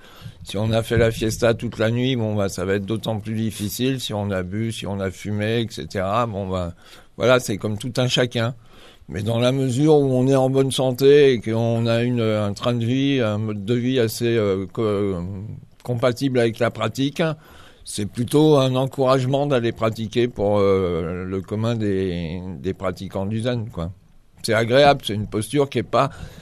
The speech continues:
si difficile que ça. Au début, ça peut paraître un peu, euh, difficile, un peu austère,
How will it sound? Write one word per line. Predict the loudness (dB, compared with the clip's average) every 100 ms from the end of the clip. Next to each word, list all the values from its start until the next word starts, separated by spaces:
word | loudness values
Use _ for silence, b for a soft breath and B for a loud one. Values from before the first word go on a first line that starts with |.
| B
si | -6 0 0 2
difficile | 0 0 -2 -2 -2
que | 0 0
ça. | 4 4 4
Au | 0
début, | -2 0 0
ça | 0 -2
peut | -2 -4
paraître | 0 0 0 -2
un | -2
peu, | 0
euh, | 2 4 2 0
difficile, | -4 -6 -6 -6 -2 -2
un | -2
peu | 0
austère, | -2 -2 0 2 2